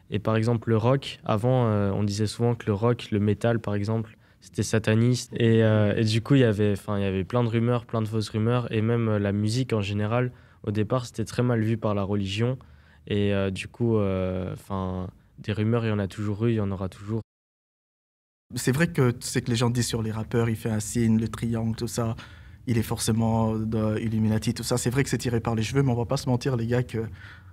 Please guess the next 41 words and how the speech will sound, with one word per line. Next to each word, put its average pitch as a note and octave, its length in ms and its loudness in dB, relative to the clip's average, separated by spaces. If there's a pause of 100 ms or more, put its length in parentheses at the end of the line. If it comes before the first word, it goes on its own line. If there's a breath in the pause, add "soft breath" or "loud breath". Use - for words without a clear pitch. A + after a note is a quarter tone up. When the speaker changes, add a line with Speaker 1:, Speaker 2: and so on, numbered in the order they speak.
(380 loud breath)
Speaker 2:
ça - 180 0
existe, A#2 400 2
les B2+ 120 6
loges, A#2+ 400 4
euh, A2 420 4
franc-maçonniques, A2+ 720 0
tout A#2+ 100 -4
ça, A2 220 -6 (300 loud breath)
les A#2+ 80 2
loges A#2+ 200 4
occultes. A#2 440 -4 (320 soft breath)
Rien B2 160 2
que - 80 -4
si B2 80 2
vous A#2 80 0
partez A2+ 260 -2
sur G#2+ 220 -2
Internet, C3 480 -2
vous B2 100 -4
tapez A2 300 -6
de A2+ 80 -6
loges, A2 220 -2
euh, A2 160 -4 (360 loud breath)
de A2+ 80 -6
francs-maçons G#2+ 500 -2
en G#2 200 0
Belgique, A2 420 0
vous A#2 140 -2
allez A2 100 -2
en A2 60 -2
trouver D#3 400 -2
plusieurs. D#3 480 0 (800 loud breath)
Donc, A#2+ 340 -2
à A2 40 -2
partir A#2 360 -4
de A#2+ 80 -2
là, A#2 200 -2
si - 160 -6
ça, A#2+ 160 -2
ça B2 140 -4
existe, A#2 420 -4